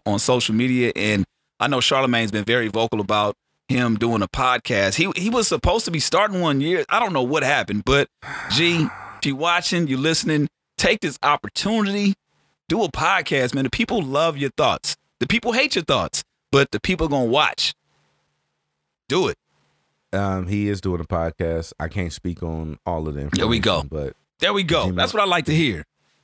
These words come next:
Speaker 2: The G Malone podcast is definitely happening.
Speaker 1: Okay.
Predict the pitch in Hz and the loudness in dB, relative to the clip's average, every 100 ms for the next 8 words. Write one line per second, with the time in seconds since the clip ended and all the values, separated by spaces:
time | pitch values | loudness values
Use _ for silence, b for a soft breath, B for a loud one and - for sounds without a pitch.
0 | - 87 98 101 95 95 92 85 87 - | -10 -4 -2 0 0 -2 -2 -2 -2 -2
1 | 82 73 65 69 82 82 78 76 80 76 | -4 -6 -8 -6 -6 -6 -6 -4 -4 -4
2 | - 69 - _ _ _ _ - 247 262 | -8 -14 -16 _ _ _ _ -4 0 -2